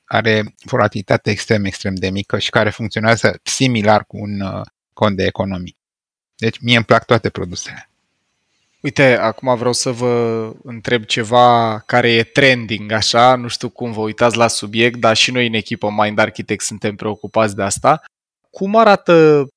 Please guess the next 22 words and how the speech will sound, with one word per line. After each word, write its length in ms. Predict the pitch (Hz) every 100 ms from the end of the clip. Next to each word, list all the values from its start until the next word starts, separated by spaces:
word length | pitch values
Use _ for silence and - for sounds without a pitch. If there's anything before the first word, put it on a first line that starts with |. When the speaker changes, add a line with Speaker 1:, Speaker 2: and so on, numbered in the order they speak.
| _ _
Speaker 2:
cumpărarea 840 | - 131 131 131 135 131 127 123
și 320 | 117 - 120 113 _ _ _ - 123
investițiile 720 | 131 127 123 131 - 127 120
în 100 | 117
criptomonede 1080 | 131 120 - 117 113 110 113 113 117 104
din 160 | 98 104
perspectiva 640 | 107 107 110 98 110 104
voastră? 640 | 101 104 98 - - - - - _ _ _ _ _ _
Ele 180 | 139 151
au 100 | 151
căpătat 520 | - 151 165 170 -
așa 220 | 160 170
tot 200 | - 135
mai 120 | 135
multă 260 | 131 131 135
tracțiune 520 | - 123 - 143 131
în 100 | 113
ultimii 440 | 120 - 117 110
ani 400 | 113 151 170 160
și 680 | 160 - - 170 160 135 123 110
hype 320 | 131 127 180 -
și, 520 | - 156 147 127